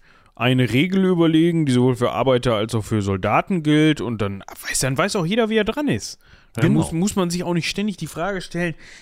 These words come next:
Speaker 1: ah, verdammt normal, was war das denn noch? Da wusste man einfach, tja, nicht arbeiten, erschießen.
Speaker 2: Nicht kämpfen, erschießen. Aber, also das hat jetzt, also ihr denkt jetzt wahrscheinlich, Alter, das,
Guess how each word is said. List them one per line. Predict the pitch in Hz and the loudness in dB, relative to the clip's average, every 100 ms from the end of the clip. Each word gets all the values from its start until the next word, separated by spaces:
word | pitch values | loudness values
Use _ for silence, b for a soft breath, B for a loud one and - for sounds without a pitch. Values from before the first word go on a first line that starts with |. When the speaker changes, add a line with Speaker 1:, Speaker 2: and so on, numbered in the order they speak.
| B | B
Speaker 1:
ah, | - - | -10 -8
verdammt | - - - - 175 196 - | -6 -8 -8 -4 -4 -6 -12
normal, | 131 123 160 196 208 147 123 B B _ | -12 -12 -12 -10 -6 -4 -4 B B _
was | - - - | -12 -10 -6
war | 151 262 277 | -4 0 0
das | 240 | 0
denn | - 180 156 | 0 0 2
noch? | 139 | 0
Da | 127 135 | 0 0
wusste | 196 180 | 0 0
man | 143 | -2
einfach, | 170 202 180 - | 0 -2 -4 -8
tja, | - 143 - b b | -4 -4 -4 b b
nicht | 117 - | -6 0
arbeiten, | 135 151 151 147 143 165 | 2 4 2 -2 -8 -8
erschießen. | 110 - 104 95 92 _ _ - | -8 -6 -6 -8 -14 _ _ -10
Speaker 2:
Nicht | 110 | -4
kämpfen, | 143 139 131 131 120 | 0 0 0 -6 -8
erschießen. | - 98 87 85 B B B | -8 -10 -10 -16 B B B
Aber, | 123 135 170 185 - - | -2 2 0 0 -8 -6
also | 143 | -4
das | 135 131 - - | 0 -2 -4 -6
hat | 127 156 | -4 -2
jetzt, | 156 175 | -2 -2
also | 156 123 | -4 -4
ihr | 117 | -2
denkt | 107 139 | -2 0
jetzt | 135 117 | -2 -2
wahrscheinlich, | 117 113 107 - | -2 -2 -4 -4
Alter, | 110 135 104 95 | -2 -2 -2 -6
das, | - | -12